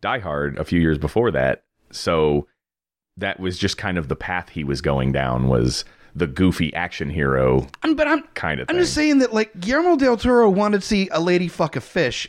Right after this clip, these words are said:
Speaker 2: and he won an Oscar for it. <laughs> So, <laughs> like,
Speaker 1: Fish man.
Speaker 2: Fish man.
Speaker 1: Fish
Speaker 2: I'm
Speaker 1: man.
Speaker 2: sorry. So, if it's your, like, your passion project, that people that get cars to fix up in their garage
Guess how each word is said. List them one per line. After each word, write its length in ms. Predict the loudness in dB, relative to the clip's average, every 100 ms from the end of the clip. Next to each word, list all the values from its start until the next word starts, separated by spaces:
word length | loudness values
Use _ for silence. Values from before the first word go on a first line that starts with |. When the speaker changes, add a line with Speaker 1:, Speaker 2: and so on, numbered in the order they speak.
| -4
Speaker 2:
and 100 | -2
he 40 | 0
won 180 | 2
an 100 | 0 -2
Oscar 380 | 0 0 0 -2
for 280 | 0 2 2
it. 180 | 0 -4 -16 -14
<laughs> 80 | -14 -12 -18
So, 420 | -4 0 0 0 -2
<laughs> 60 | 0
like, 360 | 0 -2 -6
Speaker 1:
Fish 400 | -14 -4 -4 -2
man. 420 | 0 2 2 0 0
Speaker 2:
Fish 260 | -2 -2
man. 420 | 0 2 0 -2
Speaker 1:
Fish 160 | -2 -2
Speaker 2:
I'm 40 | -2
Speaker 1:
man. 40 |
Speaker 2:
sorry. 440 | -2 -2 -2 -4 -12 _ _ -10
So, 440 | -2 2 2 0 -6 _ _ _
if 320 | -6 -4 -2
it's 160 | -2 2
your, 140 | 2
like, 440 | 2 -2 -4 -12 -18 -6
your 160 | -2 0
passion 540 | 0 -2 -2 -2 -2
project, 640 | 0 0 0 -4 -4 -4 0
that 200 | 0 0 _ -8 -2
people 260 | 2 2
that 100 | 0
get 260 | 0 -4 -4
cars 300 | -2 -2 -2
to 100 | -4
fix 240 | -4 0
up 140 | 0 2
in 80 |
their 80 | 2
garage 480 | 4 4 4 2